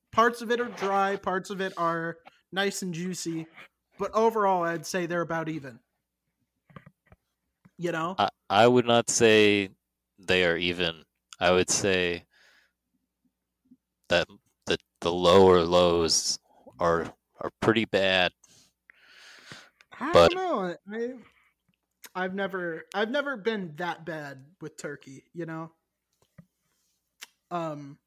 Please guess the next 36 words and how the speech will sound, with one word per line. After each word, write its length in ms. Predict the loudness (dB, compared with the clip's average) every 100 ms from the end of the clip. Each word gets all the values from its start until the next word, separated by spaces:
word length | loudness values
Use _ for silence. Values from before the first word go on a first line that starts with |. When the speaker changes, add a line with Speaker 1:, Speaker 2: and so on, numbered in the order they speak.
| _ _ _ _ _ _ _ -10 -2
Speaker 1:
and, 180 | 0
like, 180 | 0 -2
Speaker 2:
Well, 80 | 0
Speaker 1:
if 60 | 0
Speaker 2:
then 40 |
Speaker 1:
it 40 |
Speaker 2:
you're 100 | 0
Speaker 1:
does 80 | 4
Speaker 2:
very 120 | 6
Speaker 1:
get 120 | 6 6
that 60 |
Speaker 2:
lucky. 160 | 4 4
Speaker 1:
bad, 340 | -2 -4 -8 _ _ -20 -20 -20 -20 -20 -20 -20 _ _ -6
if 100 | -2
it 80 |
does 240 | 0 0 0
get 160 | -2
that 140 | -2 2
bad, 220 | 2 2
you 60 | -4
can 140 | -8
at 100 | -6
least 240 | -6 -4
put 140 | -4 -4
it 40 |
in 100 | -4
the 60 | -2
fucking 300 | -2 -2 -4
cranberry 420 | -4 -4 -4 -8
sauce 400 | -8 -10 -10 -14
and 120 | -14 -8
call 200 | -8 -8
it 80 | -14
good, 240 | -20 -20 _ -16
you 120 | -10
know? 240 | -6 -8